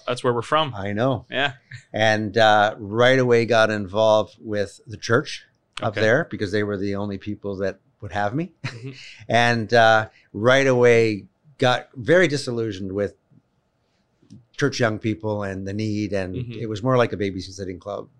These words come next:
Speaker 2: you
Speaker 1: Mm-hmm.
Speaker 2: know, of kids that didn't wanna be there. So then my wife and I, um, really had a heart for the kids living in Newmarket that were living on the streets. Uh,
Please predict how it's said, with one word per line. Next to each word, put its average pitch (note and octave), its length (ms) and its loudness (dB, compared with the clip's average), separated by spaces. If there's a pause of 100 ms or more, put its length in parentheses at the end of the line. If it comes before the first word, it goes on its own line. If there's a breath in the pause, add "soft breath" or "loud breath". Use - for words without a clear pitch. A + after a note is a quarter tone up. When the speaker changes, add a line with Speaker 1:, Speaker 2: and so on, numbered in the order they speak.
Speaker 2:
you A#2 100 -20
Speaker 1:
Mm-hmm. A2+ 120 -6
Speaker 2:
know, G2 240 -6
of G2+ 120 -10
kids G#2 200 -6
that G#2 100 -10
didn't G#2+ 160 -14
wanna G#2 180 -12
be G#2+ 120 -12
there. - 200 -12 (440 loud breath)
So C3 240 2
then C3 460 2
my A#2+ 140 4
wife B2+ 340 4
and A#2+ 160 0
I, G#2+ 400 -2 (320)
um, G#2+ 540 0 (460)
really B2+ 440 2
had A#2+ 160 4
a A2 80 4
heart A#2 300 -2
for A#2+ 80 -6
the G2+ 100 -8
kids G#2 380 -4
living G#2+ 220 -8
in G#2 120 -10
Newmarket G2+ 600 -8
that G2 280 -6 (680)
were G#2+ 100 -6
living A2 240 -2
on G2+ 80 -4
the F2 60 -8
streets. - 640 -8 (440 soft breath)
Uh, G#2 280 0